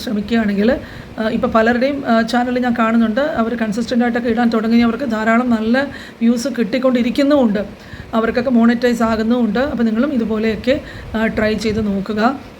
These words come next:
അപ്പോൾ, ആ, സബ്സ്ക്രൈബ് ചെയ്തിട്ടില്ലാത്ത ഫാമിലി മെമ്പേഴ്സ്, ആ, സബ്സ്ക്രൈബ് ചെയ്യുക, വീഡിയോസ് ഫ്രണ്ട്സുമായിട്ടൊക്കെ ഷെയർ ചെയ്യുക. തുടർന്നും, ആ, എൻ്റെ ചാനൽ ഇതുപോലെ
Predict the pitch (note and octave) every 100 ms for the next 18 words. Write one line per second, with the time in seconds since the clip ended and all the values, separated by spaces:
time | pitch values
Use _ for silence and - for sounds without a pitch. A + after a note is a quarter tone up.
0 | B3 G#3 A3 A3+ A3+ G#3+ G#3 G#3 A3 G#3
1 | A3+ - A#3 A3 A#3 A3 G#3+ A3 G#3 A#3
2 | G#3 G#3 G#3 G#3 G3+ G3+ G#3 C4 E4 -
3 | - - - A3 A3 A3+ A3 - A3 G3+
4 | G3+ G3+ G3 C4 C#4 A#3 A3+ G#3+ G#3+ A3
5 | G#3 - G#3+ G3 G#3 G3+ G3+ G#3 G3+ F#3+
6 | F#3 B3 C#4+ - - A#3 A3+ A3 C#4+ F#4
7 | - - - A3+ G#3+ G#3+ G#3+ G#3+ G#3+ A3+
8 | A3 G#3+ A3+ G#3+ G3+ A3+